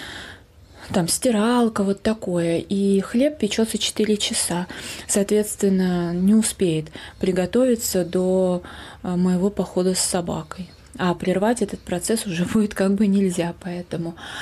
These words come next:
я лучше отложу на завтра, поставлю утром. Например, вот просто мамина подруга как-то, а, всегда уходила в магазин и оставляла стиралку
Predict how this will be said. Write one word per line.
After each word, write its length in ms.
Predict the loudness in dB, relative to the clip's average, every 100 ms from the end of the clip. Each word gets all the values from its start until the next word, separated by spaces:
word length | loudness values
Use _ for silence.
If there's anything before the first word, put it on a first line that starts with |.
| -8 -2
я 200 | 0 2
лучше 300 | 0 -2 -4
отложу 440 | -4 -6 -4 -4
на 180 | -6 -2
завтра, 420 | 0 0 0 -6
поставлю 640 | -4 -4 0 2 2 2
утром. 520 | 2 0 -2 -2 -2 -4 -14 -20 -20 -20 -20 -20 -20 -20 -20 -20 -20 -20 -20 -20 -20 -20 -20 -20 -20 -20 -20 -20 -20 -20 -4
Например, 580 | 0 2 4 4 6 4
вот 160 | 2
просто 360 | 2 0 0 0
мамина 460 | 0 2 2 0 -2
подруга 540 | -2 0 2 2 0
как-то, 420 | 0 -4 -2 -6 -6 -12 -12 -6
а, 320 | -2 0 2
всегда 640 | 0 0 0 2 2 2 0
уходила 520 | -4 -2 0 4 4
в 40 | 4
магазин 540 | 2 2 2 4 4
и 40 | 2
оставляла 800 | 0 -2 0 2 4 4 4 0 -8 -14 -6
стиралку 800 | -2 2 4 4 2 0 -6